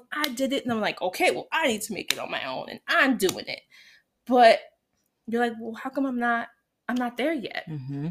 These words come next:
Speaker 1: How come I'm not there yet?" And it's because you don't know the tricks of the trade that all the people who are in positions of power or, like, higher up in the economic ladder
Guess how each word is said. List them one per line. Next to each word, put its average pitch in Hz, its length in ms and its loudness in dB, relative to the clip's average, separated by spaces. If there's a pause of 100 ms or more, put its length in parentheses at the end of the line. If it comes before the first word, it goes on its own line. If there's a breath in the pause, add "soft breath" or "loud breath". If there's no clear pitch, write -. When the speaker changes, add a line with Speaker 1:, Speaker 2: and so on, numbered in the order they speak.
Speaker 1:
How 226 140 -6
come 269 160 0
I'm 254 80 -2
not 240 200 -4
there 262 160 2
yet?" 262 240 -2
And 202 100 -4
it's 185 120 -4
because 202 360 -8
you 208 80 -10
don't 214 280 -8
know 240 300 0
the 247 100 -4
tricks - 380 -4
of 220 100 -10
the 190 100 -8
trade 202 640 -2 (440 soft breath)
that - 200 -10
all 311 200 6
the 403 80 4
people 285 560 2
who 247 200 4
are 190 120 4
in 185 300 -4 (260)
positions 214 380 -2
of 175 160 -6
power 196 920 2 (520 soft breath)
or, 185 200 4
like, 175 240 -2
higher 226 640 4
up - 360 -2
in 190 200 -6
the 170 360 -4 (120)
economic 196 560 -2
ladder 190 520 2